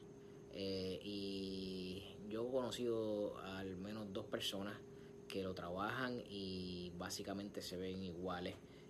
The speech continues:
en la manera de trabajo. Eh, Briyumba he conocido también y tienen una similitud parecida a la Kimbisa, eh, pero la Kimbisa, como usted sabe, eh, y si no sabe, pues por Andrés de los Dolores Petit,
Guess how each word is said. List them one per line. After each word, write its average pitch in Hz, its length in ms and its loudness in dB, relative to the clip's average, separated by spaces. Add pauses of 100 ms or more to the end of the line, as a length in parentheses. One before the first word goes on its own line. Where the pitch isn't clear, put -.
en 90 140 -4
la 90 80 -2
manera 87 440 -2
de 87 60 -4
trabajo. - 420 -6 (800)
Eh, 92 540 0
Briyumba 131 840 6
he 113 80 2
conocido 107 440 0
también 113 520 2
y 104 140 0
tienen 98 480 -2
una 98 120 -2
similitud 95 520 0 (480)
parecida 92 560 0
a - 20 2
la 104 140 0
Kimbisa, 113 560 0 (500)
eh, 87 560 0
pero 147 160 4
la 131 100 4
Kimbisa, 95 520 0 (340)
como 90 200 -4
usted 85 200 -4
sabe, 90 400 -2 (540)
eh, 82 280 -6
y 104 120 -2
si 95 120 0
no 92 140 0
sabe, 113 300 0
pues 87 240 -4 (160)
por 85 160 0
Andrés 85 400 -4
de 92 100 -2
los 92 140 -2
Dolores 90 320 -2
Petit, 82 340 -6